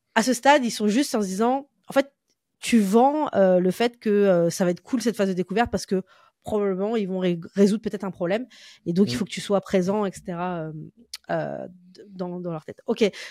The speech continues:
Speaker 2: C'est ça.
Speaker 1: poser une, la der-, der-, der-, der-, dernière des questions, euh,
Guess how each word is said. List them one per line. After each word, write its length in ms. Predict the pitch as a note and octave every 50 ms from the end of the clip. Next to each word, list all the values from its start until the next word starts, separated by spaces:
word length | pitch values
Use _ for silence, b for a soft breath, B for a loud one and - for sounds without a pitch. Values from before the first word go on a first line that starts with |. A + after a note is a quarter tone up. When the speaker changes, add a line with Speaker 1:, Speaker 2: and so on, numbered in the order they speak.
| B -
Speaker 2:
C'est 60 | G3+
ça. 40 | -
Speaker 1:
poser 280 | - B3 A#3 C4+ B3+ A#3
une, 340 | G#3+ G3 F#3+ F#3 F3+ F3+
la 180 | F3 E3 F#3+ F#3+
der-, 300 | F3+ F3 A#3 B3+ B3 A3+
der-, 200 | G3 A3 G#3 G3+
der-, 160 | F#3 G3 F#3
der-, 180 | F3+ F3+ F3 E3+ E3 D#3 C#3+ - _
dernière 300 | - F3+ F3+ E3+ E3+ D#3+
des 80 | D#3 D#3+
questions, 320 | - E3 - - A3 C4+ - B B B B B B B B
euh, 300 | E3 E3+ D#3+ D#3+ D#3+ D#3+